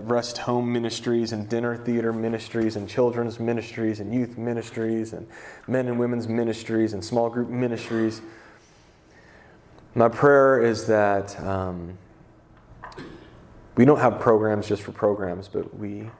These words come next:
we are organized, um, in our convictions and responses to what you'd have us do, and that in the end our heart, um, would be in that place, that we would be regularly re-, reminded that this, this has very little to do with us and,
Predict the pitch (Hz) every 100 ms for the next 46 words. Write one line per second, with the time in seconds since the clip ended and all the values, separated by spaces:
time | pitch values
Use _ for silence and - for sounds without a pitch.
0 | - 110 110 110 131 123 110 104 101 101
1 | 104 - - - - - - - 101 101
2 | 98 98 104 - 117 113 110 113 113 110
3 | 113 104 101 98 101 104 104 101 98 98
4 | 98 95 98 101 - - 104 107 101 104
5 | 98 92 104 98 95 95 - - 107 107
6 | 104 101 120 110 107 107 107 101 98 101
7 | 104 - - - - - - - - -
8 | 101 90 92 101 - - 107 113 110 101
9 | 90 104 90 85 - - - - 104 113
10 | 113 110 107 101 110 110 107 104 104 101
11 | 101 98 98 104 104 104 101 101 101 -
12 | - - _ _ _ _ - 107 - -
13 | - 107 120 113 120 113 113 110 104 101
14 | 104 98 104 101 95